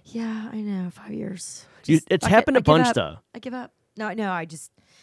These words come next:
Speaker 1: this time for me, it's, I'm just not gonna sit around waiting anymore.
Speaker 2: Well, I hope
Speaker 1: How
Speaker 2: that
Speaker 1: much, how, how
Speaker 2: that's not
Speaker 1: long
Speaker 2: true.
Speaker 1: is someone i-, supposed to sit around and wait for someone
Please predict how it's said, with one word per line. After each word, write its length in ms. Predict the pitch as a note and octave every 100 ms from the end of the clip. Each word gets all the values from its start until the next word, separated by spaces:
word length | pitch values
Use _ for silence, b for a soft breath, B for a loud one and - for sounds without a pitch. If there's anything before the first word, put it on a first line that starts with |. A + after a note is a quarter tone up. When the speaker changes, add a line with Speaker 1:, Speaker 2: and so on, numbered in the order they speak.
| b b b b b b b -
Speaker 1:
this 160 | G#3+
time 340 | - A3 G#3+ G3+
for 200 | - G3+
me, 300 | F#3+ F3 F3
it's, 300 | - - -
I'm 220 | - F#3+ E3+
just 200 | E3+ G3
not 100 | -
gonna 100 | -
sit 220 | - -
around 260 | D3+ - -
waiting 320 | - A3 G3+ -
anymore. 540 | - - - - E3
Speaker 2:
Well, 120 | C3
I 80 | C3
hope 320 | A#2 C3+ - -
Speaker 1:
How 80 |
Speaker 2:
that 40 | G#2
Speaker 1:
much, 180 | - - -
how, 240 | C4 A4 -
how 160 | D#4
Speaker 2:
that's 120 | G#4+ A#4+
not 0 | A#4+
Speaker 1:
long 120 | A4+
Speaker 2:
true. 120 | D4
Speaker 1:
is 80 | -
someone 260 | D#4+ D#4+ C#4
i-, 140 | B3+
supposed 420 | - - - D#4+ -
to 60 |
sit 200 | G3+ C#4
around 220 | B3+ A#3+
and 180 | G#3 F#3
wait 240 | F3+ E4+ -
for 100 | F3
someone 540 | - E3 B2 F#2+ C3